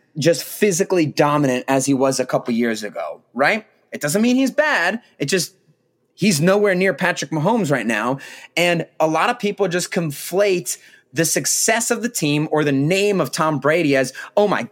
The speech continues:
God, this is so disrespectful. You're gonna put Roethlisberger and Matt Ryan above Tom Brady?" It's like, bro, we didn't say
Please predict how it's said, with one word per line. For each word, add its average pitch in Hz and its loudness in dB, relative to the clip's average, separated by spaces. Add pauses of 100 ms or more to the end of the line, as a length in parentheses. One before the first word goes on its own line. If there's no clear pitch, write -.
God, 165 2
this 151 -2
is 135 -2
so 160 0
disrespectful. 151 0 (160)
You're 190 2
gonna 190 2
put 143 0
Roethlisberger 175 0
and 131 2
Matt 147 2
Ryan 151 2
above 156 0
Tom 175 0
Brady?" 190 0 (640)
It's 160 -4
like, - -4
bro, 202 2
we 151 2
didn't 269 2
say 214 2